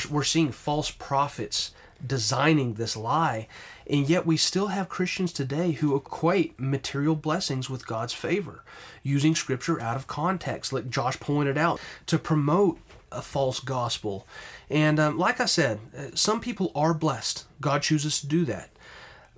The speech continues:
But just know that if you're abiding in Christ,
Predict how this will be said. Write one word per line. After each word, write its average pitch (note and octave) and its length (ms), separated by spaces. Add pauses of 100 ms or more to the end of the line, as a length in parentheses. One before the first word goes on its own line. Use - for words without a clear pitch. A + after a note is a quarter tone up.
But D3 380 (240)
just F#3+ 340
know F3 300
that C#3 120
if B2 140
you're E3 160
abiding F#3 420
in E3 120
Christ, G2+ 560